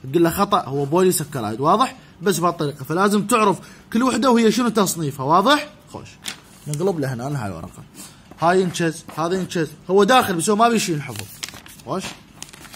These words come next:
هنا ما عندنا شيء. هنا شو يقول لك هنا؟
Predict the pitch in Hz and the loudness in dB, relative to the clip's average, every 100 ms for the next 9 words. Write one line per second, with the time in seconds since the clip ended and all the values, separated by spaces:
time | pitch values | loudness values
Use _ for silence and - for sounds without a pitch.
0 | - - - - 135 139 220 214 185 214 | -20 -20 -20 -12 -8 0 4 4 2 -2
1 | - 185 107 80 73 - 110 139 147 117 | -2 -2 -2 -6 -14 -14 -14 -10 -6 -6
2 | 110 190 - 208 147 107 - 104 | -8 -10 -8 -6 -4 -8 -10 -14